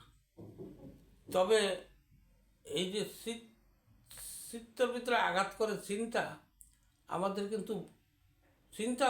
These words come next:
করতে হয়, কিন্তু অত্যাধিক চিন্তা করা উচিত নয়। আর মানুষ যদি সমস্যায়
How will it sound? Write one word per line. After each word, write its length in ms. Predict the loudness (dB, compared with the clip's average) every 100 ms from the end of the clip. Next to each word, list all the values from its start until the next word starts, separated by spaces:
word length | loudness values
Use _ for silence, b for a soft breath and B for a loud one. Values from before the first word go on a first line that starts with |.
| 4
করতে 240 | 2 2 2
হয়, 140 | 2 2
কিন্তু 180 | 0 0 -2
অত্যাধিক 460 | 0 2 2 -2 -6 -4
চিন্তা 300 | -4 0 -2 0
করা 200 | 2 2 2 -4
উচিত 220 | -8 -8 -8 -10
নয়। 200 | -10 -14 -20 _ _ _ -20 -20 _ _ _ _ _ _ _ _ _ _ -10 2
আর 100 | 4 6 6
মানুষ 280 | 6 6 4 6
যদি 220 | 4 4 2 2
সমস্যায় 580 | 2 4 2 2 4 4